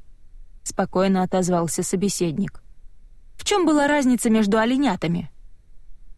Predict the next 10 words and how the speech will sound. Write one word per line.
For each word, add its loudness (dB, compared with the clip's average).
«Один 4
был 4
самцом, 2
другая — 4
самкой», -2
с -4
легкой 2
улыбкой 2
ответил -2
Малик. -2